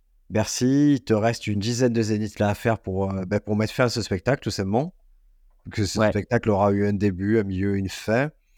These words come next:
Speaker 2: Ouais.
Speaker 1: d'exploitation. Et ce qui est, euh, et, et ouais, pareil, on m'a souvent posé la question, quand c'est que tu sais qu'un spectacle est fini ? Ben, à un moment, tu arrêtes, c'est tout. À un moment, il faut se dire, euh, « J'arrête, je passe à autre chose. »
Speaker 2: Ouais,
Speaker 1: C'est plus
Speaker 2: moi,
Speaker 1: la
Speaker 2: j'ai
Speaker 1: vie.
Speaker 2: toujours des, j'ai toujours, euh,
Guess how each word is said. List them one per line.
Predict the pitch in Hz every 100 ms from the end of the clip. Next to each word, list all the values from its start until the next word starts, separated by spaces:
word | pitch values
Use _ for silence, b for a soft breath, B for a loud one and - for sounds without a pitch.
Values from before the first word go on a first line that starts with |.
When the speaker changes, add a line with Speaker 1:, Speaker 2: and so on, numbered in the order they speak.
| -
Speaker 2:
Ouais. | 107 104 95
Speaker 1:
d'exploitation. | 104 - - 104 107 98 - 117 147 170 - _ _ _ _ -
Et |
ce | 98
qui | - 110
est, | 110 104 98 95
euh, | 92 90 90 92 _ _ _ _ _ _ _ _ _ _ _ _ -
et, | 113 107 120
et | 120
ouais, | 143
pareil, | 107 147 156
on | 131
m'a | 113 110
souvent | - - 135
posé | 123 113 117
la |
question, | 110 110 - 147
quand | - 123
c'est | - 131
que |
tu | -
sais | 101 127
qu'un | 113 104
spectacle | - 98 107 107
est |
fini ? | 98 98 104
Ben, | 135 107 104 104 101 95 95 85 67
à | 104
un |
moment, | 110 117 160
tu | -
arrêtes, | 95 143 185
c'est | 107
tout. | - 170 160
À |
un | 113
moment, | 101 104
il | 170
faut | - 107
se | -
dire, | 117 135
euh, « | 127 104
J'arrête, | 104 92 107
je | -
passe | 107 101
à |
autre | 101
chose. » | - 104 135
Speaker 2:
Ouais, | 127
Speaker 1:
C'est | 123
plus | -
Speaker 2:
moi, | 135
Speaker 1:
la | 220
Speaker 2:
j'ai | 123
Speaker 1:
vie. |
Speaker 2:
toujours | 127 156 147
des, | 131 110 104
j'ai | 120 107
toujours, | 127 131 135 127
euh, | 107 101 95